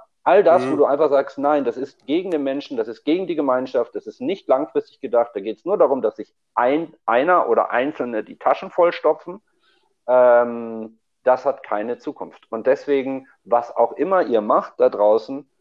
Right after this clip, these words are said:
Speaker 1: sorgt dafür, dass der Mensch im Mittelpunkt steht.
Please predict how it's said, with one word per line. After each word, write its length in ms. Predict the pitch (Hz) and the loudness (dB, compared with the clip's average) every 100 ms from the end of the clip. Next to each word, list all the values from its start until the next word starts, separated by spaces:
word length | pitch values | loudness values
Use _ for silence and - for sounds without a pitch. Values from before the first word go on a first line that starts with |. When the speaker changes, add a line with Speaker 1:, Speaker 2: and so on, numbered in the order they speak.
| _ _ - | _ _ -12
Speaker 1:
sorgt 320 | 101 117 120 | -2 -2 0
dafür, 220 | 117 - 110 | -6 -4 -6
dass 160 | 107 | -6
der 80 | 107 | -6
Mensch 220 | 98 98 | -8 -10
im 80 | 101 | -10
Mittelpunkt 420 | 95 - - 85 | -12 -14 -20 -20
steht. 300 | - - - | -20 -20 -20